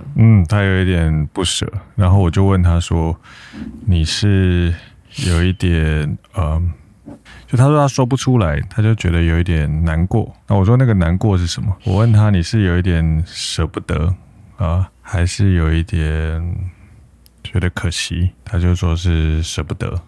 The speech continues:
他说，因为他在这个学校待了六年，然后他觉得他很喜欢这边的环境，但他觉得这个环境很棒，很适合他，但是他觉得里面的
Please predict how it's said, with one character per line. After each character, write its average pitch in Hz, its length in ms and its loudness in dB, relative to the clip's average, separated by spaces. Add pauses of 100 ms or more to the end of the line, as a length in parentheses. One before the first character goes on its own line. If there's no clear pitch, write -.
他 90 80 -2
说， 85 100 0
因 92 100 2
为 95 140 2
他 90 160 0
在 92 140 0
这 92 100 -2
个 90 100 0
学 85 200 -2
校 87 320 0 (100)
待 85 160 0
了 82 140 2
六 92 180 4
年， 76 380 0 (240)
然 80 160 0
后 82 100 0
他 85 160 -2
觉 82 180 -4
得 78 160 0
他 80 220 0 (220)
很 - 240 2
喜 - 160 -2
欢 82 180 2
这 90 100 -2
边 85 140 0
的 82 80 2
环 78 260 -2
境， 78 280 -2 (760)
但 95 220 2
他 95 340 2
觉 87 160 -2
得 82 80 2
这 95 140 -2
个 92 80 0
环 85 240 2
境 92 200 2
很 76 220 2
棒， 82 340 -2 (120)
很 78 500 0
适 - 180 -2
合 80 140 4
他， 82 240 -2
但 87 160 0
是 87 140 -2
他 85 160 0
觉 85 200 -6
得 80 60 0
里 80 160 0
面 85 240 0
的 80 240 -2